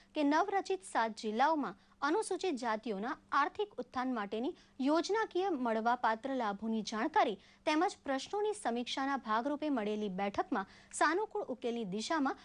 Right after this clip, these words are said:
પ્રયત્નો કરવા અનુરોધ કરાયો હતો. બેઠકમાં જમીનને લગતા પ્રશ્નો, આવાસ યોજના,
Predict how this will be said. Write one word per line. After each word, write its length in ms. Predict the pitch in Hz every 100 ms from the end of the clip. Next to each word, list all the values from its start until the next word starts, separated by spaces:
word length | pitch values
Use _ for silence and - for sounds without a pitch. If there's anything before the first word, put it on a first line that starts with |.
| -
પ્રયત્નો 440 | - 320 392 403 403 -
કરવા 280 | 240 254 - -
અનુરોધ 380 | 247 311 349 359 254
કરાયો 280 | 208 202 202
હતો. 200 | 202 190 - - - - -
બેઠકમાં 560 | 302 330 440 440 440
જમીનને 380 | 285 262 330 349
લગતા 320 | 339 202 - 226
પ્રશ્નો, 320 | 214 233 214 294 - - -
આવાસ 360 | 269 320 392 -
યોજના, 400 | 220 226 254